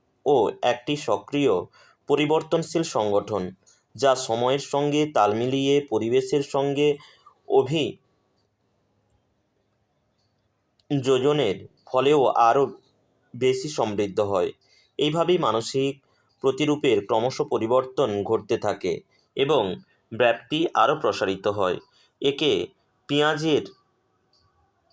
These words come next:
পিয়াজে একজন হচ্ছে, একজনের নাম পিয়াজে বলেছেন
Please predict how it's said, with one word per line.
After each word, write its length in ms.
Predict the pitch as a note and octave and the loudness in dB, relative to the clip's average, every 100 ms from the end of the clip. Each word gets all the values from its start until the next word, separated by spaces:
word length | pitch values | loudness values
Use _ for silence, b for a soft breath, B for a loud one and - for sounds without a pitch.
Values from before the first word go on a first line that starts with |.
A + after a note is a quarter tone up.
| _ _ - | _ _ -6
পিয়াজে 420 | D#3 D#3+ D3+ F3 F#3+ G3 | 0 0 2 0 0 0
একজন 320 | A#2 G#2+ C#3+ | -2 0 -2
হচ্ছে, 380 | C#3 B2+ - D3 C#3 C3 A#2+ - _ _ | -2 -6 -2 2 4 4 0 -6 _ _
একজনের 360 | A#2 G#2+ C3+ B2+ G#2 | -6 -2 -2 0 0
নাম 140 | G#2 D#3+ b b b b | 0 -2 b b b b
পিয়াজে 340 | C#3 D#3 D#3+ F3 | -2 -2 0 -2
বলেছেন 500 | C3 A#2 C#3 - D3 | 0 0 0 -2 -4